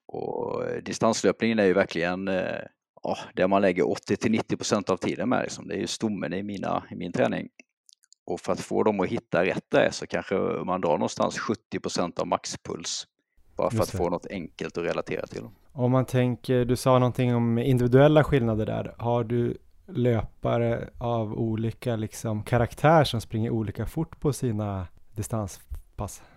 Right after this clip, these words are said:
Speaker 1: Ja, en lite intressant observa-,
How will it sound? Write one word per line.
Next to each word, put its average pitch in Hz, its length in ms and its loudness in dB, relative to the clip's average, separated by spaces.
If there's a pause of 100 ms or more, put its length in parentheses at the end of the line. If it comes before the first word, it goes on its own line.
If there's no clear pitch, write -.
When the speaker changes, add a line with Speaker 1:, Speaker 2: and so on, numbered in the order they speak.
(340)
Speaker 1:
Ja, 131 600 8
en 131 440 -2
lite 143 220 -2
intressant 139 640 0
observa-, - 520 0